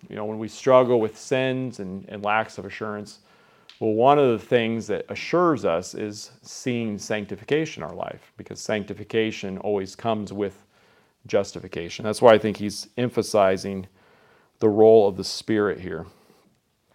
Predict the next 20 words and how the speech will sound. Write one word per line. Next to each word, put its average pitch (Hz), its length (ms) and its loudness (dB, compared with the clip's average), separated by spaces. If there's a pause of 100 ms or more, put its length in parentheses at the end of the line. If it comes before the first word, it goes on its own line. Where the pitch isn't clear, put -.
(120)
So 135 200 10
then, 135 420 10 (340)
bringing 131 280 6
this 117 160 2
full 131 200 8
circle, 170 600 8 (560)
when 120 160 0
he 143 160 0
talks 135 400 8
about 113 180 10
the 113 100 8
righteous 120 680 6
requirement 117 720 6
of 107 80 0
the 104 80 0
law 104 560 6 (120)
being 110 320 -2
met 110 240 2
in 117 140 -4
us, 143 380 -4